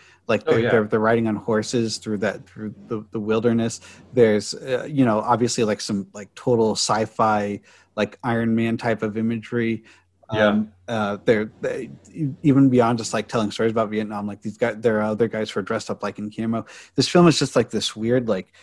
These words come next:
Speaker 1: just, like, splooge of, like, like, masculine energy.
Speaker 2: Oh, yeah.
Speaker 1: Uh, and, and it just doesn't have anywhere to go,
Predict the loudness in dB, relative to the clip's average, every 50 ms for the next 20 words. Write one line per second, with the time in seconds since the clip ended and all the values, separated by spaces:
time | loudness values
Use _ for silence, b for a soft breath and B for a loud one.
0 | b b b b _ -12 -10 -8 -6 -6 -6 -6 -6 -6 -6 -6 -8 -8 -6 -2
1 | 0 2 2 2 0 -2 -6 -8 -8 -8 -8 -8 -8 -8 -12 -18 -16 -16 -16 -12
2 | _ -8 -6 -4 0 4 4 4 4 2 0 0 0 2 2 2 2 -2 -4 -8
3 | -8 -6 -4 -4 -2 -4 -4 -6 -10 -12 -14 -14 -16 -20 -20 b b b b b
4 | b b _ _ 4 6 8 8 8 6 6 4 2 2 4 4 4 4 2 0
5 | -2 -6 -10 -8 -4 -2 -2 -2 -4 -4 -8 -12 _ -10 -8 -6 -8 -8 -8 -8
6 | -8 -8 -6 -4 -4 -2 0 -2 0 0 0 0 0 0 -2 -4 -6 -6 -10 -12
7 | -14 -10 -2 0 0 0 0 -4 -10